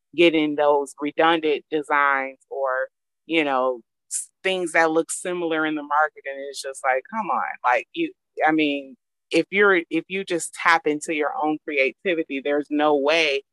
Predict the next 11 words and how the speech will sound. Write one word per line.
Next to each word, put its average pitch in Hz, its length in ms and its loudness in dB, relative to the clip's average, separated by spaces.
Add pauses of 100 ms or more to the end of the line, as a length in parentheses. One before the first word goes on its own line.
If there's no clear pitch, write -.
(200)
you're 151 160 0
gonna 143 300 -4
create 143 360 -4
something 135 460 -6
that 123 300 -2
looks 143 280 -8
similar 139 380 -2
to - 100 -16
somebody 123 480 -4
else's, 190 360 0 (100)
because - 460 -2